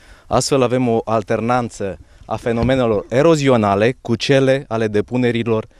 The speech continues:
aluvionare. Aceste fenomene pot să constituie un pericol, uh, ridicat pentru terenurile limitrofe forestiere, agricole,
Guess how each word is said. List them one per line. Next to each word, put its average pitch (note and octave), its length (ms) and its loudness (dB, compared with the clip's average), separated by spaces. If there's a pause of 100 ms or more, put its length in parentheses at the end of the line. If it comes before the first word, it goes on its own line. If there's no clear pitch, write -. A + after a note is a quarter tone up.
(280)
aluvionare. G#2+ 960 -4
Aceste D3 460 -2
fenomene A#2+ 560 0
pot B2 200 -4
să B2 100 -4
constituie A2+ 420 -4
un G#2+ 80 -4
pericol, A2 580 -2 (600)
uh, F#2+ 120 -8 (360)
ridicat C#3+ 480 -2 (400)
pentru B2 280 -2
terenurile A#2+ 680 0
limitrofe A2+ 560 -4
forestiere, A2+ 760 -2
agricole, A2 640 -4